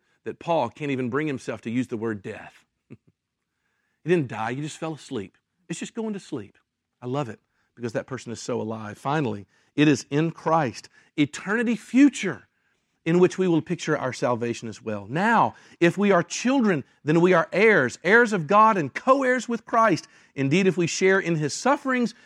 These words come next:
in order that we may also share in His glory.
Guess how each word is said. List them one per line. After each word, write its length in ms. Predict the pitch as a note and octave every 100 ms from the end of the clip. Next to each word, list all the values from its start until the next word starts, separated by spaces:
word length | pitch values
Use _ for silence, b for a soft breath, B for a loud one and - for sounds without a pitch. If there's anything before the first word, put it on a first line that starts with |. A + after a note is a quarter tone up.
| b D#3
in 140 | E3+
order 160 | F#3+ F3+
that 140 | F3
we 80 | E3+
may 180 | F3 E3+
also 420 | G3 C4+ A#3+ G3 D#3
share 500 | - E3 D#3 D3 - b b
in 160 | B2
His 200 | A2+ A#2+
glory. 640 | G#2 A#2 A#2+ B2 A#2 F2